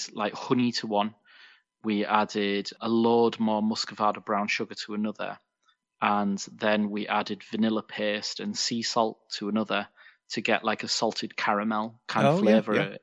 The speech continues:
Speaker 2: yeah.
Speaker 1: a, a honeycomb. So we, we ended up with the classic alongside three different versions,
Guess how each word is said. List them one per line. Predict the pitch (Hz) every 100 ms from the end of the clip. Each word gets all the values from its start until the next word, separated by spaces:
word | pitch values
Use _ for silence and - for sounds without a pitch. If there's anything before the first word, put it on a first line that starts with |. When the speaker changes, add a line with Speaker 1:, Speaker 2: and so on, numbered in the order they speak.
| -
Speaker 2:
yeah. | 107 110
Speaker 1:
a, | 104
a |
honeycomb. | 117 113 104 110 107
So | 107 113
we, | 104 - - -
we | 120
ended | 117 117 117
up | 107
with | 113 104 - - - _ _ -
the | 110
classic | - 131 113 117 98 - -
alongside | 117 113 110 - 110 104
three | - 131 120
different | 117 - 98
versions, | 113 110 113 127 123 113